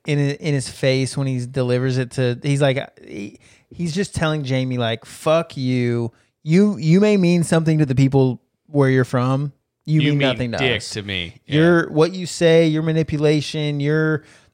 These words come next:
Speaker 1: attempts at trying to control this are not gonna work 'cause I'm in control here.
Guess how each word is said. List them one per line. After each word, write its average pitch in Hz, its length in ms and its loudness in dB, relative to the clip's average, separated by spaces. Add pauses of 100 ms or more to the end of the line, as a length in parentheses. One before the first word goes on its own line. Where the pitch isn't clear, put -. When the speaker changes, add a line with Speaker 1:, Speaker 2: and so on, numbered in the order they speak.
(120)
Speaker 1:
attempts 151 560 -2
at 139 220 0
trying 147 320 0
to 139 80 -8
control 139 420 0
this 139 360 -2
are 135 120 -10
not 131 240 -4
gonna 135 140 -6
work 131 280 -4
'cause 131 140 -6
I'm 127 200 -2
in 123 100 -4
control 113 380 -4
here. 95 340 -10